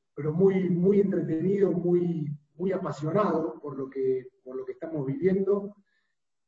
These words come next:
Eh, veo muchas caras conocidas también, así que los saludo particularmente a Rex,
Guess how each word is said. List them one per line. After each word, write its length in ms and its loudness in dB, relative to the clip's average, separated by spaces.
Eh, 380 -2
veo 220 6
muchas 300 4
caras 240 0
conocidas 720 0
también, 640 2
así 200 -10
que 640 0
los 180 -2
saludo 640 6
particularmente 1000 0
a 460 -4
Rex, 500 -2